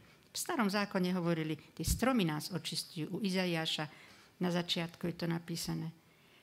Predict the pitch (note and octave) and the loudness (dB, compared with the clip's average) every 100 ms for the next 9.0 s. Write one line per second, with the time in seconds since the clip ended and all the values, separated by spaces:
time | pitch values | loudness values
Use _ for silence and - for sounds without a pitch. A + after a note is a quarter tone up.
0 | - - F3 F3 - - _ - F#3+ G3 | -12 -4 -2 -2 -4 -20 _ -2 2 4
1 | G#3 A3+ C#4 D4+ C#4+ C#4+ G3+ F#3+ - F#3+ | 8 8 10 10 8 8 8 8 6 8
2 | F#3+ F#3+ F#3 F3 F3+ - F#3+ F3 F3+ E3 | 10 10 10 8 12 10 10 6 6 4
3 | - F#3 E3+ E3 E3 E3+ - F3 E3+ F3+ | 4 6 8 8 6 4 6 6 8 8
4 | B3+ A#3+ E3+ - - - F#3+ F3+ F#3 F3 | 8 6 2 -8 -20 2 4 6 6 6
5 | F3 F3 - F3 D#3 D3+ D#3+ - - _ | 4 2 0 0 0 0 -2 -8 -20 _
6 | _ _ _ _ _ _ _ _ _ _ | _ _ _ _ _ _ _ _ _ _
7 | _ - F3+ C4+ C#4+ G3+ E3+ F3 E3+ - | _ -2 4 8 8 8 10 8 10 8
8 | F#3+ - G3 F3+ F3+ E3+ D#3+ E3 - | 6 4 0 4 4 4 2 0 -6